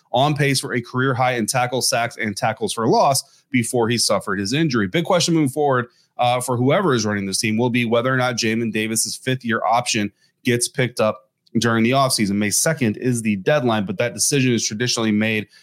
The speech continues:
and announced before the N F L draft starts. Next year's N F L draft will start on April twenty-fifth. So, you know, presumably April twenty-third or so,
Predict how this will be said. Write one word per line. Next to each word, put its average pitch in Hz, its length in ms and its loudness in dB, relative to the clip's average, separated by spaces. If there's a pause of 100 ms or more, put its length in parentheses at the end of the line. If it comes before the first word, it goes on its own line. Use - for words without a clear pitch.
(140)
and 107 140 0
announced 107 360 2
before 113 360 0
the 110 140 -2
N 104 80 -2
F 101 160 -2
L 92 100 2
draft 90 280 -2
starts. 131 380 0 (300)
Next 117 260 0
year's 113 200 2
N 110 80 2
F 107 120 -2
L 104 100 2
draft 101 300 -2
will 98 120 -6
start 101 280 0
on 98 140 -4
April 98 220 -6
twenty-fifth. 107 640 -2 (260)
So, 113 440 0 (120)
you 127 120 2
know, 110 60 2
presumably 127 640 2
April 123 260 -2
twenty-third 117 640 -2
or 110 120 -2
so, 101 400 0